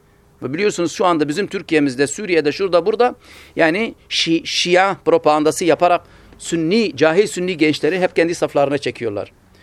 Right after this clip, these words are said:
Ve bunu ben on iki Eylül öncesinde Türkiye'de gördüm.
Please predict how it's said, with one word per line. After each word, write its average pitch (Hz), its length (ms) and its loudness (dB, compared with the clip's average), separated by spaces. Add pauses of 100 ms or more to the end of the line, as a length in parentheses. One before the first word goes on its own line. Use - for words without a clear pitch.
(140)
Ve 123 120 -4
bunu 180 220 0
ben 196 180 2 (180)
on 226 120 2
iki 185 240 0
Eylül 170 220 2
öncesinde 180 680 0 (420)
Türkiye'de 190 460 2
gördüm. 147 400 2